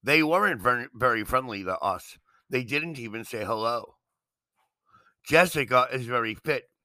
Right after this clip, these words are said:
She's been running quite fast, and she's not even out of breath. You can use even plus a comparative. For example, cheaper, more expensive, et cetera. I got up very early, but Jack got up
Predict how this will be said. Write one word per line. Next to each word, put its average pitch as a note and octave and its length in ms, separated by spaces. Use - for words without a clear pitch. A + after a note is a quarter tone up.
She's D#3 300
been D#3 220
running B2 320
quite C3 280
fast, G2+ 460
and B2+ 160
she's B2 240
not B2+ 260
even A#2 300
out G2+ 160
of F#2+ 140
breath. A#2+ 400
You G#3+ 240
can C#4 240
use E3+ 300
even C3+ 400
plus B2 280
a C3 60
comparative. A#2+ 720
For A2 160
example, A2+ 400
cheaper, D#3+ 500
more G2 220
expensive, A2 540
et G#2 140
cetera. - 380
I E3 220
got D3+ 300
up A#2+ 260
very C#3 400
early, F#2 480
but A2+ 280
Jack C#3+ 480
got B2+ 260
up A#2 240